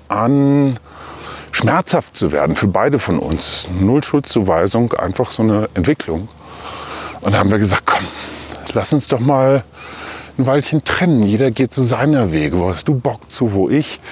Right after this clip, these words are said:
Und, ähm, ja, Suse hat sich an den Pazifik verzogen, in so ein Surfernest, wo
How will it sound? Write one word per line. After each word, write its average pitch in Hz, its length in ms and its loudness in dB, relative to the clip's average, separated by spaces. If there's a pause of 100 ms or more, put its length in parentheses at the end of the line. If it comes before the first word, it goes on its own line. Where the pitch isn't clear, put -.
(720)
Und, 127 440 2
ähm, 123 400 2 (320)
ja, 160 200 2
Suse 107 300 2
hat 123 160 -2
sich 113 220 0
an 110 120 -2
den 104 120 -2
Pazifik - 680 -2
verzogen, 147 640 0
in 123 120 4
so 95 80 0
ein 90 80 0
Surfernest, - 1160 -2 (1040)
wo 101 380 2